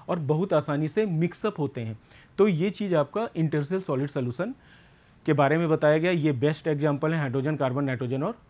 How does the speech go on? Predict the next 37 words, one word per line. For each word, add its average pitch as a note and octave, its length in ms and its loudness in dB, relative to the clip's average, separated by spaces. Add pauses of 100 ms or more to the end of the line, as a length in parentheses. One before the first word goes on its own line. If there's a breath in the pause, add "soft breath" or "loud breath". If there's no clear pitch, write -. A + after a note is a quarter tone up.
बोरॉन, A#2+ 360 0 (260)
ठीक B3+ 160 -4
है। A2+ 100 -8 (480)
अब C#3+ 80 2
नेक्स्ट F3+ 320 0
इसमें F#3 280 -2
आगे D#3 200 2
हम F3+ 140 -2
चलते C#3 300 -4
हैं, G3 140 -4 (320 loud breath)
जो, D#3 280 4
अ, C#3 960 -6
इससे C#3+ 180 -4
पहले D3+ 220 2
वाली D#3 140 2
स्लाइड C#3+ 240 0
में C#3+ 100 0
आपको C3 160 -4
बताया C3 220 -2
था D3+ 100 -6
कि D#3+ 140 -4
दो D#3 220 2
टाइप D3+ 240 0
के D3 80 -2
होते C3 220 -2
हैं, D3+ 80 -4
एक C3+ 160 -2
intercell C#3 320 -2
होता C#3 200 -2
है - 20 2
और D3 80 0
एक G3+ 160 -2 (220)
सब्स्टिट्यूशनल E3 840 -4
सॉलिड A#2+ 220 -4
सॉल्यूशन A2 400 -8
होता G#2+ 220 -12
है। A2 60 -14